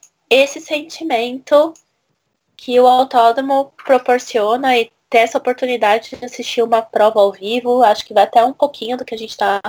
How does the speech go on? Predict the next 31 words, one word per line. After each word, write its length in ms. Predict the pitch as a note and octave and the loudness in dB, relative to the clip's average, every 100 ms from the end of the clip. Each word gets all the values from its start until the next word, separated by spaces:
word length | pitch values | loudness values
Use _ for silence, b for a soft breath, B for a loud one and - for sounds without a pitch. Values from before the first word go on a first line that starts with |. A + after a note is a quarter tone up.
| - | -2
falando 300 | G#3 G#3 G#3 | 0 0 0
de 300 | - G#3+ G#3+ b b b _ _ | 0 0 0 b b b _ _
ter 240 | B3+ B3+ | 2 2
corridas 540 | C#4 C#4 B3+ B3 C4 C4 | 4 0 0 0 0 0
em 100 | B3+ | -2
locais, 720 | B3 - A3 A3 B3 A#3+ - _ _ _ _ _ | -2 0 2 4 2 0 -6 _ _ _ _ _
é, 380 | - G3+ G3 G3 | 0 2 2 2
onde 680 | F3+ A3 A#3+ B3 A#3+ A#3 A3+ | 0 0 -2 -4 0 0 0
o 120 | A3 | -2
público 460 | A#3 A#3 A#3 B3 B3+ | 0 0 2 2 2
não 180 | A#3+ C4+ | 0 0
tá 160 | - | 0
acostumado, 720 | C4+ - - C4+ G3+ G#3 B3 A#3 | -2 -4 -6 -4 0 0 0 -4
não 180 | G#3+ | -6
tem 340 | C4 A#3 A#3 C4+ | -2 -2 -2 -6
essa 180 | C#4+ C4 | -6 -4
oportunidade 800 | A#3 A#3 A#3 A3 G3+ G3+ B3 - | -4 -2 -2 0 2 2 0 -2
de 40 | |
assistir, 600 | A3 A3 - A3+ A#3 D4+ | -4 -4 -4 -2 -2 -2
porque 420 | D#4+ D#4+ D#4+ D#4 B B B _ | -4 0 0 0 B B B _
tá 200 | - C4+ | 0 2
ali 180 | E4 E4 | 2 -2
no 100 | D#4+ | -2
autódromo, 640 | D4 - B3+ D4 D4 D4 | -4 2 2 0 -6 -10
muda 400 | D4 B3+ D#4+ D#4+ | -8 -8 -4 -6
tudo, 640 | - B3 A#3+ E4 D#4 A3 G#3 | -6 -4 -2 0 4 6 6
é, 220 | G3+ G3 | 6 4
o 80 | G3 | 2
clima 580 | - A3 A#3 D#4+ D#4 A3+ | -4 -2 -2 0 2 2
é 120 | G#3+ | 2
diferente, 1160 | - - G3+ F#3 G#3 A#3 G#3+ - - F#3+ F3+ | -2 -2 2 4 2 0 -8 -14 -4 -2 -2